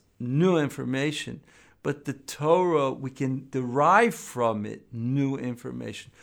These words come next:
for who we are, for what we need today. No one has been on this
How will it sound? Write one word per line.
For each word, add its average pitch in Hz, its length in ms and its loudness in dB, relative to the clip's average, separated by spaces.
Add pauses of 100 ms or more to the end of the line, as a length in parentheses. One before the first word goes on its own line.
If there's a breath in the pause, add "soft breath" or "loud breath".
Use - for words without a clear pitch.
(140 soft breath)
for 180 540 -2
who 175 320 -4
we 165 360 -4
are, 147 440 0
for 123 200 -4
what 135 340 -2
we 135 140 -2
need 139 460 -4
today. 98 400 -10 (680)
No 143 540 6
one 127 320 0 (300 loud breath)
has 127 320 -2
been 156 420 0
on 147 240 0
this 147 240 -4